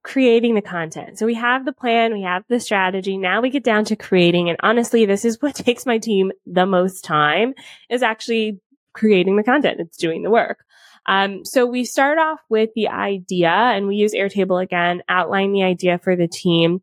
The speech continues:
And then we use our copy stocking process to find bits and pieces of voice and brand voice to put that post together.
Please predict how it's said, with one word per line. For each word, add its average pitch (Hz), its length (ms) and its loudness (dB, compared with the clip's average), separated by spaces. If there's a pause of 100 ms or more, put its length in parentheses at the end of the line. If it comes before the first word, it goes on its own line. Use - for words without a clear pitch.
(340)
And 220 160 2
then 233 80 2
we 269 80 -2
use 277 220 0
our 262 100 2
copy 196 380 -2
stocking 175 480 -2
process 233 800 -2
to 202 280 2
find 180 580 0 (160)
bits 202 240 0
and 208 120 0
pieces 220 680 2
of 175 400 2 (180)
voice 190 580 2
and 185 180 0
brand 180 260 2
voice 175 460 -2
to - 100 -16
put - 140 -6
that - 180 -2
post 175 240 -4
together. 147 420 -4